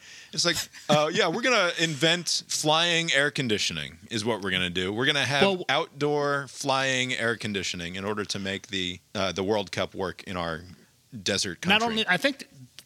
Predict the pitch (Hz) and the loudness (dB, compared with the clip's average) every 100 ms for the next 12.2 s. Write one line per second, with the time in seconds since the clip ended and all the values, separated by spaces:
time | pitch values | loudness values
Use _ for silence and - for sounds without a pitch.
0 | _ 202 214 151 - 180 202 208 202 175 | _ -2 0 0 0 2 2 2 0 0
1 | 156 151 143 147 170 160 - 165 - 165 | 0 2 2 2 0 0 0 -2 0 -2
2 | - - 160 151 156 143 - 156 170 160 | -2 -2 -2 -2 -4 -4 -2 -2 0 0
3 | 147 123 165 165 165 160 151 160 160 143 | -2 0 0 2 0 0 2 2 2 2
4 | 131 127 - 151 156 151 135 180 170 160 | 0 -4 -4 -4 0 0 0 0 2 0
5 | 160 170 175 - 175 170 160 160 151 143 | 2 0 0 0 0 0 0 -2 -2 -2
6 | 131 170 160 147 135 - 180 160 120 117 | 0 0 0 -2 -2 -2 -2 -2 -2 -4
7 | - _ _ _ _ - _ _ - - | -12 _ _ _ _ -20 _ _ -4 0
8 | 175 156 - 180 165 135 - 147 - 175 | 2 4 4 4 2 -2 -4 -4 0 2
9 | 165 147 160 151 147 147 139 - - 135 | 2 0 2 2 2 2 0 -8 -12 -6
10 | 143 - 175 147 135 131 131 123 127 - | -4 0 -2 -2 -4 -4 -6 -8 -12 -20
11 | - - - _ 160 180 185 156 160 151 | -20 -20 -20 _ 0 2 2 2 2 0
12 | 143 | 0